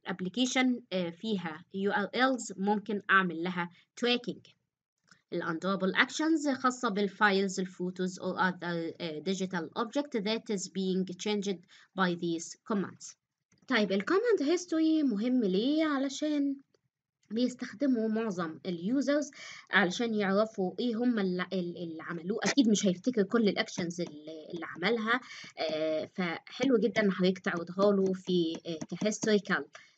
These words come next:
آه، داتا مترقمة بالوقت والتاريخ أو whatever طريقة العرض اللي حضرتك هتعملها له. آه، أحيانًا بيبقى عايز يعمل مجموعة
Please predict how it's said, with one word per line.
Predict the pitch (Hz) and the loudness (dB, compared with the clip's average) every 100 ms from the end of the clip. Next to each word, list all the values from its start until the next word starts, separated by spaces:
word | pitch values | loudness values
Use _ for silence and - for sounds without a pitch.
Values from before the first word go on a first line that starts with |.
| _ | _
آه، | 175 160 156 208 | -2 0 -2 -2
داتا | 247 247 320 - _ _ _ _ _ _ _ - | -2 -2 -6 -8 _ _ _ _ _ _ _ -6
مترقمة | 208 202 226 - 233 233 208 220 - - | -4 -2 -2 -2 0 2 0 -4 -14 -16
بالوقت | 208 202 180 202 190 - | -2 0 2 2 0 -4
والتاريخ | 175 175 175 151 202 220 190 | -8 -8 -10 -4 -2 -2 -2
أو | 190 170 196 | -6 -2 -2
whatever | 202 190 175 165 - | -2 -2 -2 -4 -6
طريقة | 175 170 170 | -4 -4 -4
العرض | 165 156 185 | -8 -4 -4
اللي | 165 | -4
حضرتك | 175 170 - | -6 -8 -8
هتعملها | 170 - 160 151 170 165 180 | -12 -10 -10 -8 -8 -4 0
له. | 233 - - - - - | 0 -4 -10 -18 -18 -4
آه، | 196 202 202 196 190 185 185 180 | 2 4 6 6 6 6 4 2
أحيانًا | 208 262 302 330 330 285 | -2 4 6 8 6 6
بيبقى | 226 240 | 4 0
عايز | 196 233 311 294 262 208 - - | 0 4 4 6 4 0 -8 -2
يعمل | 214 254 254 240 | 2 4 6 6
مجموعة | 240 185 214 311 294 | 6 4 0 0 0